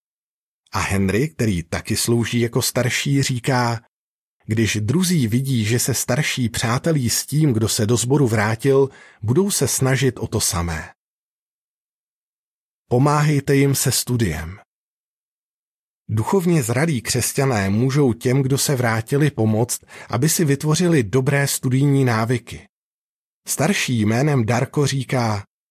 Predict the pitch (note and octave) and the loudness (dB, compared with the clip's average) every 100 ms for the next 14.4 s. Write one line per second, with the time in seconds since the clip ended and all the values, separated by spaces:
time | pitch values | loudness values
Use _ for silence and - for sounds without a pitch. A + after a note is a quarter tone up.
0 | _ _ - - E3+ - G#2+ G#2+ A2+ A#2 | _ _ -8 0 2 2 0 -2 -4 -4
1 | A#2+ - C#3+ D#3+ D#3+ E3+ D3+ D#3+ F3 - | -2 0 0 2 4 4 4 2 2 2
2 | B2 B2+ E3 D3 - A#2+ C#3+ - D#3 F3+ | 0 0 0 0 -2 -2 -2 -2 0 2
3 | E3+ A2 - A#2+ A#2 C3 - C3+ C#3 D#3 | 0 0 -2 -2 0 -2 -2 -2 0 0
4 | D3 A#2 - A#2+ - D3 D3+ C#3+ C3+ C#3+ | -2 -2 -2 -4 -2 0 2 2 0 2
5 | C#3 C#3 - E2 D2+ - - - - G2 | 0 -2 -2 -4 -6 -10 -18 -16 -6 -2
6 | G2 - A#2 A#2 G#2+ A2+ A#2 A#2 - B2+ | 0 2 2 4 4 0 0 -2 0 2
7 | B2 A#2+ A#2 A2+ - - F2 D2+ - - | 4 4 4 0 -4 -6 -6 -6 -12 -20
8 | _ _ _ _ A2 - F3+ G3+ - E3 | _ _ _ _ -6 -2 -2 -2 -2 -2
9 | F#3+ D3+ A2 B2 D3 D3+ D#3+ E3+ D#3 D3+ | 0 0 2 2 2 2 2 2 2 2
10 | E3+ E3 E3 A#2 - B2 - C3 B2 A#2 | 2 2 2 -4 -2 -2 -2 2 2 2
11 | A2 - - F2+ F2 - D#2+ E2 _ _ | 0 -2 -4 -4 -2 -4 -8 -10 _ _
12 | _ _ _ _ _ _ _ _ _ - | _ _ _ _ _ _ _ _ _ -10
13 | - G2 D#2+ - A#2 C#3+ - B2 A#2 C3 | -6 -4 -4 -2 -2 -2 0 0 0 0
14 | A#2+ A#2 C3 B2+ | 2 2 2 2